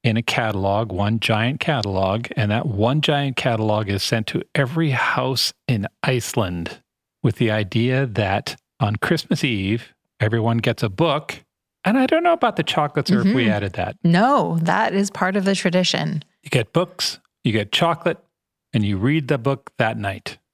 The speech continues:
Speaker 1: We have adopted this. I would encourage you to do the same. <laughs> It's a lovely tradition.
Speaker 2: I would also say that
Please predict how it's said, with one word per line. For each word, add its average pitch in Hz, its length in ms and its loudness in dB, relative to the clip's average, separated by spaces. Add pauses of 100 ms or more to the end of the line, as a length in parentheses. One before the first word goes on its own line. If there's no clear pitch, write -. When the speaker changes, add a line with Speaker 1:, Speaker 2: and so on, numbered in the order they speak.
(280)
Speaker 1:
We 147 240 2
have 131 160 0
adopted 147 560 0
this. - 360 -2 (540)
I 107 100 2
would 98 180 0
encourage 147 580 -2
you 143 100 0
to 110 100 -4
do 110 160 2
the 104 120 -2
same. 107 480 -2 (100)
<laughs> - 0 - (400)
It's - 240 -2
a 139 60 0
lovely 107 520 -2
tradition. 104 560 -4 (420)
Speaker 2:
I 254 140 0
would 359 120 2
also 254 280 2
say 185 340 2
that 180 440 0